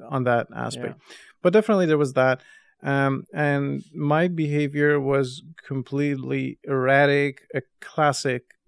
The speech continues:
Speaker 1: teenager that you would think of.
Speaker 2: Mm-hmm.
Speaker 1: And I gotta say, I, I really thank my parents for putting up with me.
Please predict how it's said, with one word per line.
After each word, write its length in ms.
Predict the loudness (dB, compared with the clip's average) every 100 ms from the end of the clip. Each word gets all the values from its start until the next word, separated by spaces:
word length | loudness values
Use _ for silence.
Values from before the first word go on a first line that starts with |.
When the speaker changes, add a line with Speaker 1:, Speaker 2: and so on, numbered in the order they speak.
| -8
Speaker 1:
teenager 580 | -4 -2 -2 -2 -2
that 220 | -2 -2 -4
you 80 |
would 140 | -4 -6 _ _ _ -12
think 320 | -4 -2 0
of. 260 | 2 2 0 _ -20 -16
Speaker 2:
Mm-hmm. 260 | -14 -14 -4
Speaker 1:
And 100 | 0
I 80 | 4
gotta 220 | 4 4
say, 180 | 6 6
I, 280 | 6 6 6
I 20 |
really 260 | 6 4 4
thank 280 | 2 2
my 140 | 0 -6
parents 360 | -4 -4 -4
for 120 | -8 -6
putting 320 | 2 2 2
up 140 | 0
with 140 | 0 -2
me. 300 | -2 -2